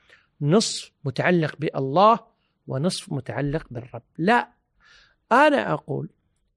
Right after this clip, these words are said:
إن قضية العبادة لا تأخذ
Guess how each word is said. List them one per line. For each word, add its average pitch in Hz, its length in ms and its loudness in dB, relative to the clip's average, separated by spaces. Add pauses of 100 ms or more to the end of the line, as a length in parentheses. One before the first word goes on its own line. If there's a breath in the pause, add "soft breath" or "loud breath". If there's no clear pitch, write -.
(100)
إن 139 320 -2 (960)
قضية 151 600 0 (200)
العبادة 165 1000 -4 (600)
لا 175 340 0
تأخذ - 560 -6